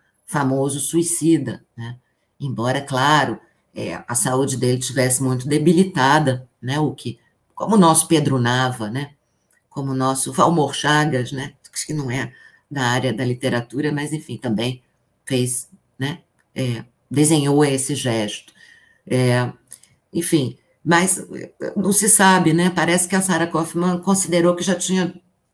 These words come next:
não tinha mais sobre o que escrever, né? E aí ela achou que já tava de bom tamanho. Você, pra quem vê, né, a importância que o estudo teve na vida dela, que eu tava falando ainda agora,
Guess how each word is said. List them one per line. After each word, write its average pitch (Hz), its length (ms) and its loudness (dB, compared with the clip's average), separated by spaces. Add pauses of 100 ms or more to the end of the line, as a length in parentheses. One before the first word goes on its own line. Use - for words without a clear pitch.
não 185 100 2
tinha 233 260 0
mais 156 240 4
sobre 147 220 -2
o 139 40 -10
que 139 120 -10
escrever, 123 720 -4 (180)
né? 143 260 -8 (600)
E 151 100 -2
aí 147 440 0 (100)
ela 160 240 -2
achou 151 280 -4
que 156 300 -6 (500)
já - 140 -2
tava 143 300 0
de 131 80 -4
bom 135 200 -2
tamanho. 131 440 0 (220)
Você, 170 420 -2
pra 170 180 4
quem 214 240 0
vê, 143 400 0 (200)
né, 143 140 0
a 151 60 2
importância 151 680 -2
que 131 120 -10
o 139 40 -6
estudo 131 420 -6
teve 147 320 -2
na 123 100 -2
vida 113 240 -6
dela, 139 480 2
que - 100 -18
eu - 40 -20
tava 110 260 -10
falando 117 340 -4
ainda 110 140 -4
agora, 147 420 0